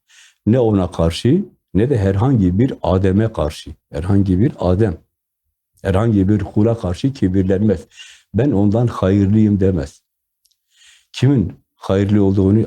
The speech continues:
Allah biliyor. Kimin hidayette olduğunu Allah biliyor.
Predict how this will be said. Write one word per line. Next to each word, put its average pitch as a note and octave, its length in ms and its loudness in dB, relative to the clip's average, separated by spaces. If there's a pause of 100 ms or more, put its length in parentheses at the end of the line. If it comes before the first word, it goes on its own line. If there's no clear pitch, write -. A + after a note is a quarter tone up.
Allah G2 360 -2
biliyor. D2+ 460 -6
Kimin A2+ 280 2
hidayette G2 580 0
olduğunu G2+ 540 2
Allah A#2+ 380 -2
biliyor. D#2+ 360 -4